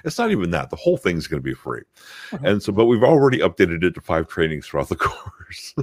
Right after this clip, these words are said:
Speaker 2: Wow. And the, uh, S E O and online marketing, when do you expect that to appear?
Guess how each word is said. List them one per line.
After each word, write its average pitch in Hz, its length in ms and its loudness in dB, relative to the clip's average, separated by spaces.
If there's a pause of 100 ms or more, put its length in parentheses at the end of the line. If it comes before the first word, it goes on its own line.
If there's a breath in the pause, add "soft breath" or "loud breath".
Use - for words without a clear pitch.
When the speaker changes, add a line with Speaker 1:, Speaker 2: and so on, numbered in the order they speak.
Speaker 2:
Wow. 165 400 0 (840 loud breath)
And 180 380 0
the, 175 560 -2
uh, 160 240 -2 (100)
S 180 200 -4
E 180 100 0
O 175 100 -2
and 165 120 -6
online 160 360 -6
marketing, 151 540 -10
when 170 240 -6
do 156 80 -10
you 147 80 -8
expect - 380 -10
that 143 180 -6
to - 120 -16
appear? - 220 -18